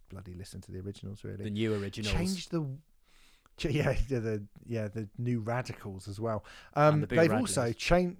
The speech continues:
Speaker 2: Sorry,
Speaker 1: and
Speaker 2: go
Speaker 1: the
Speaker 2: on.
Speaker 1: Boo Radleys. You should listen to the Boo. I think just listen
Speaker 2: Wake
Speaker 1: to
Speaker 2: Up
Speaker 1: Wake Up.
Speaker 2: Boo.
Speaker 1: I'm gonna pick,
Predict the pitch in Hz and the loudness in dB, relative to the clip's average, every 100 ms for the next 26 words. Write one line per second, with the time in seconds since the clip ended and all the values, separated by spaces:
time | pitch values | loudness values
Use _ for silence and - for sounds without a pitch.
0 | - 95 90 135 135 120 120 117 - 117 | -8 -6 0 2 2 0 0 0 0 -2
1 | 120 - - 320 403 415 466 370 - 165 | -4 -8 2 6 8 8 6 6 6 4
2 | 143 127 135 165 233 - 151 117 - 131 | 2 4 4 6 6 6 0 -2 -4 0
3 | - 170 - 185 101 143 151 185 170 - | 4 4 4 0 2 2 6 6 6 4
4 | 175 | 2